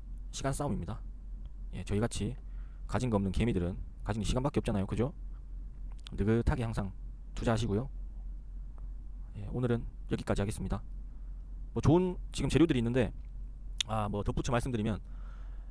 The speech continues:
어, 에스케이 그룹, 제가 우리나라 기업 중에는 말씀을 계속 드리고 있죠.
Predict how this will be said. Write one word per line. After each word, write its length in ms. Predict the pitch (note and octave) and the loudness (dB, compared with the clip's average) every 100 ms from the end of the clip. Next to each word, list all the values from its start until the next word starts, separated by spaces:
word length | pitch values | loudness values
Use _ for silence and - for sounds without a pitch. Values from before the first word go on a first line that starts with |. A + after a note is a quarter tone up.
| - | -8
어, 180 | - F#2+ | -4 -2
에스케이 280 | E3 - G#3+ | 2 4 4
그룹, 180 | C#3 A2+ | 4 2
제가 260 | A#2 A2 - - | 6 4 4 -2
우리나라 360 | - C3 A#2+ F#2+ | 0 4 4 4
기업 200 | A2 G#2 | 2 0
중에는 220 | G2+ F#2 | 0 0
말씀을 260 | F2+ G#2+ G2+ | 0 0 2
계속 160 | - - | 0 2
드리고 200 | C#3 G#2 | 2 2
있죠. 220 | G#2 A2 | 0 -4